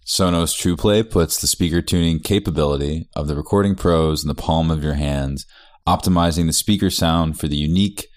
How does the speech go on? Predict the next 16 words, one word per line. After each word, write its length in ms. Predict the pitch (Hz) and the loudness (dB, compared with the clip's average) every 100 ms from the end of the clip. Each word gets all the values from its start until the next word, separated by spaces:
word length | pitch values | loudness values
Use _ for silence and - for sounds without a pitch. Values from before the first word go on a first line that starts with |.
| _ _ _ | _ _ _
acoustics 840 | - - 90 - 85 - - - _ _ _ _ - | -2 0 0 0 -2 -2 -6 -8 _ _ _ _ -2
of 120 | 85 | 0
your 120 | 76 73 | 0 0
room. 360 | 69 67 67 - _ _ _ - | -2 -4 -8 -14 _ _ _ -4
Sonos 360 | - 101 95 90 | 0 2 4 2
Home 160 | 92 | 2
Theater 240 | 90 95 85 | 2 2 2
also 260 | 90 - 98 | 2 2 0
includes 300 | 92 87 - | 0 0 -2
speech 360 | - 113 120 | 0 2 2
enhancement 480 | 87 80 73 80 71 | 0 0 0 -2 0
mode 180 | 73 78 | 0 0
to 60 | |
clarify 420 | 78 92 92 92 87 | 0 0 2 2 0
the 80 | |
sound 420 | 82 90 90 90 | 0 0 0 0